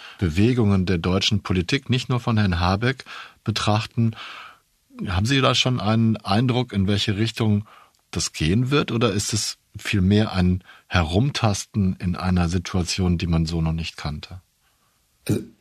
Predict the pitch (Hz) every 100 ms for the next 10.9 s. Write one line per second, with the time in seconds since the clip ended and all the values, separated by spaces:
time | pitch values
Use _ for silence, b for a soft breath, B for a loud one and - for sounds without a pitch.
0 | _ _ - - 135 - 120 123 - 107
1 | - 104 92 90 - 82 - - - -
2 | - - 95 95 95 92 - - 92 85
3 | 82 - - 95 85 87 95 156 - -
4 | - - _ _ _ _ - 98 95 101
5 | - 92 90 82 - - _ _ _ _
6 | _ - - 101 - 107 101 87 90 87
7 | 101 98 - 104 - - 98 95 - 101
8 | - - - - _ _ _ _ _ _
9 | _ 98 92 90 87 - - - - -
10 | - 104 101 98 - 98 - -